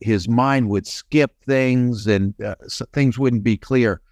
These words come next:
So I would ask him questions and, and try to get him to talk more in detail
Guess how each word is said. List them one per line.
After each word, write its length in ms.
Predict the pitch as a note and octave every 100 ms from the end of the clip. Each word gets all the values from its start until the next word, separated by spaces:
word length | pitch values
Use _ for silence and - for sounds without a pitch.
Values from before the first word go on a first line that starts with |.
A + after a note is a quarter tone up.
| _ _ _
So 180 | - A#2+
I 100 | A2+
would 200 | A2+ A2+
ask 380 | C3 C#3 D3 -
him 140 | A2+
questions 680 | - C3 A#2+ - G#2+ F#2 G2
and, 180 | F#2+ G2
and 180 | G#2+ G2
try 260 | - B2 B2+
to 140 | A#2+
get 260 | A2 A#2 G#2+
him 220 | A2 G#2
to 140 | G2
talk 400 | - - A#2+ G#2+ -
more 380 | G#2+ A#2+ A#2
in 100 | G#2+
detail 720 | G2 G2+ - G2+ A2+ G#2 E2+